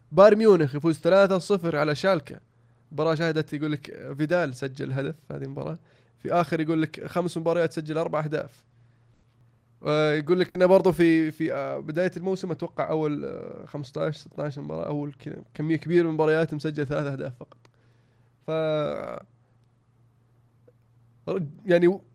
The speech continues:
طلع لك كذا فيدال في وقت مهم، يعني وقت الحصاد، خاصة في الشامبيونز ليج شفناه يسجل هدف ولا أروع ضد بنفيكا، برضو كذا فولي.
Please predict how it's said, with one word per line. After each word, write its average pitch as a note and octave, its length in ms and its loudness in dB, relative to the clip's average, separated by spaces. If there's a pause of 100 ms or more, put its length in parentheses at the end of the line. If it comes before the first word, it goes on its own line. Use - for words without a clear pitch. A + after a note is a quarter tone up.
(120)
طلع G#3+ 260 10
لك F#3 180 4
كذا F3+ 200 4
فيدال F3+ 420 6
في E3+ 100 -2
وقت F3+ 240 2
مهم، E3 320 8
يعني C#3+ 140 2
وقت E3 240 4
الحصاد، D3 540 0 (140)
خاصة C#3+ 300 -4
في D#3 100 -4
الشامبيونز D3+ 420 2
ليج E3 120 4
شفناه D#3+ 240 -2
يسجل E3+ 520 -2
هدف D3+ 360 -4 (260)
ولا E3 360 4
أروع D3+ 240 2
ضد C#3+ 160 -4
بنفيكا، D3+ 480 0 (420)
برضو D#3 240 2
كذا D3 240 -2
فولي. D#3 480 -2